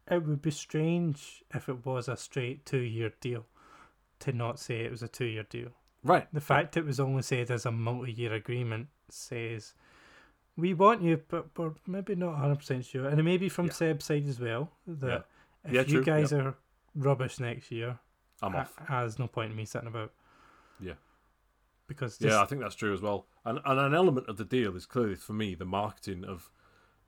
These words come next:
Speaker 2: uh,
Speaker 1: Mm.
Speaker 2: saying they've got a four-time world champion in an Aston Martin when they're trying to rebuild that car company. Uh, I don't know if you've seen, but he's doing all these sort of social media and promotional clips for the road cars. I think one was just went up this last week in the D B X.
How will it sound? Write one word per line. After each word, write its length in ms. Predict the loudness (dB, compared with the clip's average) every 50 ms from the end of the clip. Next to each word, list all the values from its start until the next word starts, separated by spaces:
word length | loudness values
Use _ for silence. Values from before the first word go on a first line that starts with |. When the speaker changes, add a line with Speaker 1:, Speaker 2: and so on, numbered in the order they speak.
| -10 -4
Speaker 2:
uh, 260 | -2 -2 0 -2 -2
Speaker 1:
Mm. 60 | -4
Speaker 2:
saying 340 | -2 0 2 2 2 2 0
they've 120 | -4 -6
got 140 | -6 -8 -8
a 20 |
four-time 420 | -6 -4 -4 -4 -4 -4 -6 -8 -8
world 160 | -8 -8 -8
champion 420 | -6 -8 -8 -8 -8 -12 -12 -10 -6
in 140 | -6 -4 -2
an 100 | -2 -2
Aston 360 | -2 -2 -4 -8 -8 -8 -6
Martin 420 | -4 -4 -4 -6 -6 -10 -14 -12
when 80 | -10 -12
they're 60 | -10
trying 200 | -8 -6 -6 -6
to 60 | -4
rebuild 420 | -4 -4 -4 -4 -4 -6 -6 -6 -6
that 180 | -8 -8 -6 -2
car 160 | 0 0 0
company. 460 | 0 -4 -8 -6 -6 -8 -8 -8 -10 _ _ _ _ _ _ _ _ _ _ _ _ -6 -2
Uh, 240 | 0 2 2 2 2 2
I 60 | 6
don't 140 | 6 6 6
know 40 | 4
if 140 | 0 -4 -6
you've 80 | -8 -4
seen, 280 | 0 2 2 2 2
but 120 | -2 -4 -6
he's 120 | -6 -6
doing 220 | -4 -2 -2 -2
all 140 | -2 -2 -2 -2
these 240 | -2 -4 -4 -6
sort 180 | -8 -8 -6 -6
of 140 | -6 -8 -8
social 340 | -6 -6 -6 -6 -6 -6 -6
media 540 | -6 -6 -6 -6 -6 -4 -4 -2 -2 -4 -4
and 240 | -6 -8 -10 -12 -14 _ _ _
promotional 420 | -10 -8 -6 -6 -6 -6 -8 -10 -8
clips 260 | -8 -10 -10 -10 -12
for 120 | -10 -6
the 80 | -6 -2
road 220 | 0 -2 -2 -2 0
cars. 360 | 0 0 0 0 -4 -8 -18 _ _ _ _ _ _ _ _ -12
I 60 | -8
think 180 | -8 -8 -6 -4
one 180 | -4 -2 -2
was 140 | -2 -4 -4
just 180 | -6 -8 -8 -8
went 140 | -8 -10 -10
up 120 | -12 -10
this 200 | -10 -10 -6 -6
last 180 | -8 -8 -6 -6
week 220 | -6 -6 -6 -8
in 60 | -8 -8
the 60 | -6
D 160 | -6 -6 -4
B 120 | -4 -4
X. 360 | -4 -6 -8 -14 -20 -20 -20